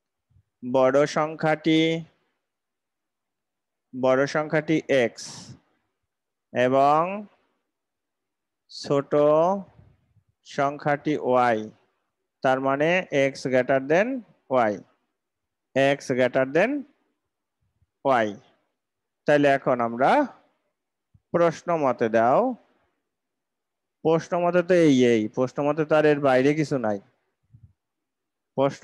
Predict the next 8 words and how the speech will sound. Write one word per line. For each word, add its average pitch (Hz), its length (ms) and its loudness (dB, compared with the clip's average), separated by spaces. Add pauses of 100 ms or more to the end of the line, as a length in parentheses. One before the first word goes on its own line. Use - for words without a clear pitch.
মতে 151 240 -2 (340)
এটাই। 123 340 0 (3000)
দুইশো 135 440 -2
পঞ্চাশ 156 560 2 (880)
আর 123 220 0
হচ্ছে 175 300 0 (880)
একশো 131 360 -2
সতেরো। 117 520 -2